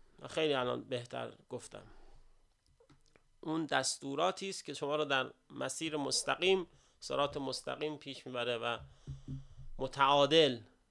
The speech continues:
نه افراط و نه تفرید. فکر کنم «لیس کمثله شیء»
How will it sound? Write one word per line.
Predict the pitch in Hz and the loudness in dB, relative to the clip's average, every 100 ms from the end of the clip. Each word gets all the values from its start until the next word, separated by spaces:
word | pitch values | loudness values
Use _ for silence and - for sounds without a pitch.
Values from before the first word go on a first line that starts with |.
| _ _ _ - - - - - | _ _ _ -20 -20 -20 -20 -8
نه | 131 139 131 - _ _ | 0 2 2 -2 _ _
افراط | - 127 - 147 147 | -8 -8 -2 0 0
و | 135 | -2
نه | 135 | -4
تفرید. | 120 101 - 110 - - - - - _ _ | -4 -10 -12 -18 -20 -20 -20 -20 -20 _ _
فکر | 156 | -6
کنم | 165 170 165 143 | 0 2 2 2
«لیس | 139 139 | 0 0
کمثله | 135 135 135 - 135 135 | 0 -2 -2 -4 -8 -8
شیء» | 131 - 143 147 147 | -10 -2 2 2 0